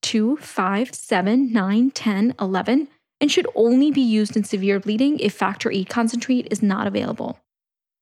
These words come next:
Choice D, vitamin K, is indicated for bleeding in patients taking vitamin K antagonists like warfarin.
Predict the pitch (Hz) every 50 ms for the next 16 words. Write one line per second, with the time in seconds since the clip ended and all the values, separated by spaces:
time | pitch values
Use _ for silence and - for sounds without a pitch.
0 | _ _ - - - 294 294 277 247 220 208 - 220 202 208 233 254 240 220 202
1 | 196 196 202 196 196 190 - 208 196 202 220 254 262 - - 240 214 233 254 262
2 | 302 - 226 220 320 311 - 277 220 - 208 202 202 196 220 226 233 233 233 254
3 | 262 254 - - 277 262 - - 233 214 - 214 208 196 185 190 214 202 208 220
4 | 220 214 - - 208 202 190 - - - 202 202 214 233 247 240 - 220 196 185
5 | - 196 196 202 190 - - 214 208 254 - 233